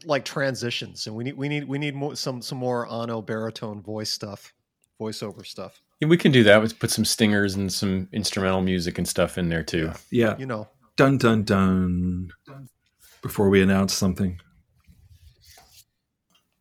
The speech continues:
Speaker 2: All right. Well, we'll see everybody next week here on Music, Mindfulness, and Madness. Until
Speaker 1: There it
Speaker 2: then,
Speaker 1: is.
Speaker 2: play some music,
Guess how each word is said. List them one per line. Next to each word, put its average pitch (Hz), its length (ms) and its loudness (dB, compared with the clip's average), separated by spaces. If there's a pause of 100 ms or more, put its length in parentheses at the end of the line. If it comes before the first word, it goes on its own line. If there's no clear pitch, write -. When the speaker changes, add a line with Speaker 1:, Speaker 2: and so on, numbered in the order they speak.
(240)
Speaker 2:
All 87 140 2
right. 120 160 4
Well, 107 160 2
we'll 101 140 0
see 123 260 4
everybody 127 440 6
next 131 320 2
week 160 220 0
here 90 420 0
on 76 300 -2
Music, 87 320 -2
Mindfulness, 95 560 -2
and 101 100 0
Madness. 104 540 0 (220)
Until 117 340 6
Speaker 1:
There 123 200 4
it - 20 -2
Speaker 2:
then, 110 100 -8
Speaker 1:
is. 104 300 -12 (300)
Speaker 2:
play 95 180 0
some 95 200 2
music, 123 360 2